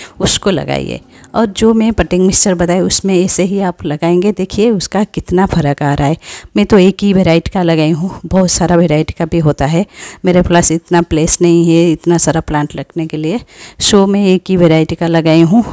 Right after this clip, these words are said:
और इसमें भी एक ही में इतना सारा फ्लावर्स आए हैं। और बीच में दोबारा fertilizer इसमें बीच में करिए, देखिए फिर plants में आपका कितना flowers आता है। Mostly आप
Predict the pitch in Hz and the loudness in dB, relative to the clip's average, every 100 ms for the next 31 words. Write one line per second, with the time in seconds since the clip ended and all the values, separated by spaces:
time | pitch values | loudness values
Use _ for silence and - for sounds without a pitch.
0 | - 190 185 180 214 214 220 226 - 190 | -4 -4 -2 0 0 0 0 -2 0 0
1 | 202 - 214 208 214 233 - - 180 190 | -2 0 0 2 0 -2 -6 -2 2 2
2 | - 165 165 - 127 135 143 131 123 135 | 2 2 2 0 0 0 -2 -2 -4 -4
3 | 160 - - - - - 208 180 185 180 | -8 -10 -20 -18 -12 -4 -4 0 0 0
4 | - 202 233 160 151 170 214 - 170 156 | 0 0 2 2 0 -2 -2 -2 -6 -4
5 | 143 143 165 165 - 131 139 127 - 151 | -4 -2 -4 -2 -4 -4 -4 -4 -2 -2
6 | 151 123 127 123 - - - - 196 - | -2 -4 -2 -4 -6 -18 -20 -2 -2 2
7 | 233 233 - 190 196 190 - - - 175 | 2 2 2 0 0 -4 -8 -16 -2 2
8 | 175 - 185 170 - 175 - - - - | 2 2 2 0 0 -4 -4 -12 -14 -8
9 | - - 147 170 170 160 135 139 - 131 | -8 -6 0 0 2 2 2 2 0 -2
10 | 139 135 147 - - - - 196 208 220 | -4 -8 -10 -16 -18 -18 -6 0 2 2
11 | 220 220 196 196 | 0 0 2 -2